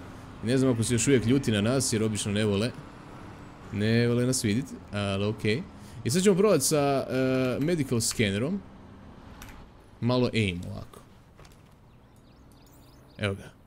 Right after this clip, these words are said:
Vidim iste stvari koje vidim kad kliknem na njega. Apsolutno, wow, šta se ti naljutio lik toliko? Di ćeš?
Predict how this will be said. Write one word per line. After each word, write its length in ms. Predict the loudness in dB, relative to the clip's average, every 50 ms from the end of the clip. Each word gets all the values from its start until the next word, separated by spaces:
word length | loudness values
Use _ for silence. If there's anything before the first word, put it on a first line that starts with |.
| -20 -20 -20 -20 -20 -20 -20 -20 -20 -20 -20 -20 _ -20 -20 -20 -12 -2 2
Vidim 240 | 4 4 4 4 2
iste 280 | 0 2 2 4 4 2
stvari 340 | 2 4 4 4 4 4
koje 120 | 4 4 4
vidim 200 | 4 4 4 4
kad 160 | 2 2 2
kliknem 300 | 2 2 0 0 -2 -6
na 60 | -4 -4
njega. 320 | -4 -4 -6 -6 -8 -12 -14 -16 -20 -20 -20 -20 _ -20 -20 -20 -20 -20 -20 -14 -6 -2
Apsolutno, 640 | -2 0 0 2 4 4 4 4 4 2 0 0 0 0
wow, 580 | 4 6 8 8 10 10 10 10 8 6 4
šta 240 | 0 2 4 4 6
se 140 | 6 4 2
ti 180 | 4 4 4
naljutio 420 | 6 6 6 6 6 6 6 6 6
lik 200 | 6 6 4 2
toliko? 340 | 2 2 2 2 0 -4 -8
Di 240 | -2 2 2 2
ćeš? 440 | 4 4 4 2 2 0 -8 -14 -16